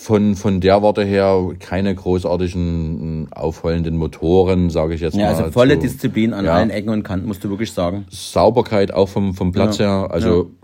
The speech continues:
Speaker 2: Ja.
Speaker 1: riesen, riesen Danke
Speaker 2: Also ich kann euch
Speaker 1: und
Speaker 2: sagen, achtzehn, nee, siebzehn Uhr dreißig sah das Autohaus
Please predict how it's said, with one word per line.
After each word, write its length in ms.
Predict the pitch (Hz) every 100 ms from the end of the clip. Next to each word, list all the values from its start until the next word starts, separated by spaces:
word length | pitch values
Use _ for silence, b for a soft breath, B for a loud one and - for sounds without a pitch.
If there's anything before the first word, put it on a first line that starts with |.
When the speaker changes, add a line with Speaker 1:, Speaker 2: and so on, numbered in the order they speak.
| _
Speaker 2:
Ja. 100 | -
Speaker 1:
riesen, 420 | 87 123 151 143 117
riesen 540 | 123 127 123 113 -
Danke 80 | 95
Speaker 2:
Also 120 | 127
ich 40 | 131
kann 160 | -
euch 140 | 147 131
Speaker 1:
und 60 |
Speaker 2:
sagen, 420 | 120 139 165 185 - _ _ _ _
achtzehn, 440 | 139 160 - 175
nee, 180 | 127 113
siebzehn 400 | 95 208 - 180
Uhr 160 | 127 113
dreißig 600 | - 104 120 160 170 - _ _
sah 280 | - 110 110
das 340 | 107 - - _ -
Autohaus 640 | 117 147 160 151 - -